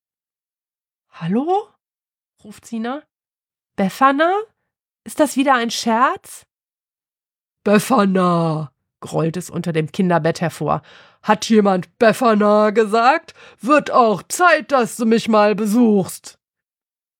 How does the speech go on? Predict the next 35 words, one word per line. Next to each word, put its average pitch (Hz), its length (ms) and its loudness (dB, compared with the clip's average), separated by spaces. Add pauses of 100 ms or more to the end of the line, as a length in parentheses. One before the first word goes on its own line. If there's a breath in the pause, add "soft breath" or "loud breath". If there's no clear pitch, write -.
(160)
„Nein, 226 380 0 (260 soft breath)
ich, - 300 -8
äh, 220 240 0 (180 loud breath)
ich - 120 -20
bin 220 180 2
Sina. 202 560 0 (360)
Befana 233 440 0
wartet 220 320 -2
unten, 285 360 -2
sie 202 140 -2
hat 220 120 -4
mich 247 160 -2
hochgeschickt.“ 262 720 -2 (520)
„Ah, 240 460 2
ja, 240 520 2
Sina. 220 640 0 (840 soft breath)
Niklas 247 440 2
hat 196 160 -2
mir 196 120 2
schon 202 180 2
von 196 220 2
dir 180 160 4
erzählt. 175 540 -2 (340)
Schreist - 500 0
du 220 60 4
einfach 208 340 2
einen 247 240 4
Lehrer 214 320 2
an, 151 240 -6
Sina. 180 640 0 (400 soft breath)
Der 240 160 2
Junge 285 260 2
lernt 294 380 2
doch 180 220 -4
noch. 170 380 -4